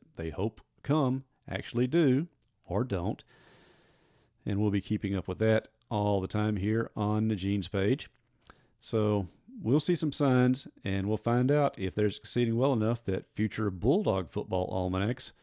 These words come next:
will make for entertaining reading. Well, that's our doghouse for this mid-July week. We're hoping that you're staying as cool as you can during the dog days. Um, things will heat up,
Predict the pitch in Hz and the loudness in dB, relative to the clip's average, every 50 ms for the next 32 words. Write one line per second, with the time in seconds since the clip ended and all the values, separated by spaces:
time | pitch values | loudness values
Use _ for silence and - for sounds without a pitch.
0 | _ _ - 165 151 139 127 123 117 - - 120 117 - - 113 104 107 104 - | _ _ -2 0 2 4 2 2 0 0 0 0 0 0 0 0 0 0 0 0
1 | 101 95 95 95 92 92 90 85 82 78 - - - - 107 _ _ _ _ _ | -2 -2 -2 -2 -2 -2 -4 -4 -4 -6 -8 -10 -12 -14 -16 _ _ _ _ _
2 | _ _ _ _ _ _ _ _ _ _ _ _ _ _ _ - - 135 131 135 | _ _ _ _ _ _ _ _ _ _ _ _ _ _ _ -4 0 2 4 4
3 | 131 123 127 120 - - 123 110 98 95 110 110 107 104 95 104 104 120 143 143 | 4 4 2 2 2 2 2 2 4 4 4 4 4 4 2 2 4 4 2 2
4 | - - - 120 110 104 98 98 95 95 90 - _ - _ _ - - 104 98 | 0 -4 0 2 2 4 4 4 2 2 0 -4 _ -20 _ _ -6 -4 -2 -2
5 | - - - 110 98 98 104 98 92 - - 95 95 92 92 90 87 82 82 85 | -2 -4 -6 -4 -2 -2 -2 -4 -4 -4 -4 -2 0 0 0 0 -2 -2 -2 0
6 | 101 139 190 - - - - - - - 95 90 85 85 98 101 - - 95 95 | 2 2 0 0 -4 -16 -20 -16 -12 -10 -8 -6 -4 -2 -2 -2 -2 -2 -2 -2
7 | 95 95 92 - - - 92 90 87 - - - 104 98 92 95 92 - - - | -2 -2 -4 -4 -4 -4 -4 -4 -4 -2 0 2 2 2 2 0 -2 -4 -2 0
8 | 117 117 117 113 110 98 98 95 - 117 120 127 123 117 113 113 117 113 110 107 | 2 4 4 4 4 2 0 -2 0 2 2 4 4 2 2 2 2 0 0 0
9 | 98 101 104 104 104 101 95 101 98 101 110 131 151 151 - - - - - - | 0 0 0 0 0 0 0 0 2 2 2 2 0 -2 -4 -8 -8 -10 -10 -10
10 | - - 117 - - 95 92 95 87 90 87 82 - 101 104 98 104 110 - | -10 -12 -12 -8 -6 -4 -4 -4 -4 -6 -6 -4 -2 -2 0 2 0 0 -2